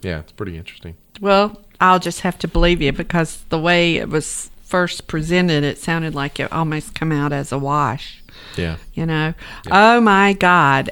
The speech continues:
Speaker 2: Alimony payments are no longer tax deductible?
Speaker 1: They are not. So if we've got C R N As, listen up, C R N As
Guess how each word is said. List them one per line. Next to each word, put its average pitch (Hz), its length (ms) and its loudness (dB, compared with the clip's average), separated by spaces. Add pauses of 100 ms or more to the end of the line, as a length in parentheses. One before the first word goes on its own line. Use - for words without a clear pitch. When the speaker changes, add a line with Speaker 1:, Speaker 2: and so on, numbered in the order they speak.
Speaker 2:
Alimony 226 720 4
payments 233 640 0
are 180 160 4
no 175 340 4
longer 202 540 2
tax - 520 -2
deductible? 180 1000 2
Speaker 1:
They 82 80 -6
are 85 80 -6
not. 92 440 -6
So 90 200 -4
if - 160 -6
we've 98 140 -2
got 104 220 0
C 107 200 0
R 101 100 6
N 98 80 4
As, 101 320 6
listen 107 300 2
up, 120 180 4
C 95 200 2
R 87 100 4
N 85 80 2
As 85 380 0